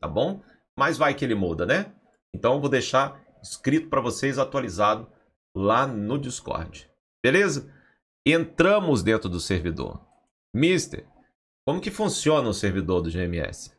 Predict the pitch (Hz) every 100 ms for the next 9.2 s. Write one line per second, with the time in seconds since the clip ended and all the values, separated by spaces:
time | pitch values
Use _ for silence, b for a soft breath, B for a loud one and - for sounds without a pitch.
0 | _ 113 123 117 - - _ _ _ _
1 | - - 196 170 151 110 98 - 147 147
2 | - - - - - 120 151 156 139 127
3 | - 147 - - 160 156 131 117 - -
4 | - - _ 143 147 107 131 185 - -
5 | 165 143 113 90 80 67 - _ _ -
6 | 82 104 147 165 b b b _ _ 98
7 | 110 123 123 131 117 117 104 98 90 107
8 | 101 95 95 - 90 92 85 131 85 110
9 | 127 120